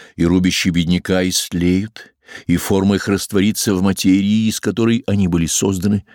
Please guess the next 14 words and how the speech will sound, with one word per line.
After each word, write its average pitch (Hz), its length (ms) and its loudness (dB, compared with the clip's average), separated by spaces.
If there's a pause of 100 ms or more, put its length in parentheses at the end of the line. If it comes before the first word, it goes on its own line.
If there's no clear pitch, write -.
(400)
но 101 240 4
дух, 120 760 -4
носитель 110 800 0
всех - 500 0
и 104 80 0
всяких - 520 -4
одеяний 98 560 2
и - 20 2
оболочек, 87 600 0 (200)
будучи 90 360 2
центром 107 680 0 (320)
кристаллизованного 92 1040 0
света - 420 -6
огня, 107 420 0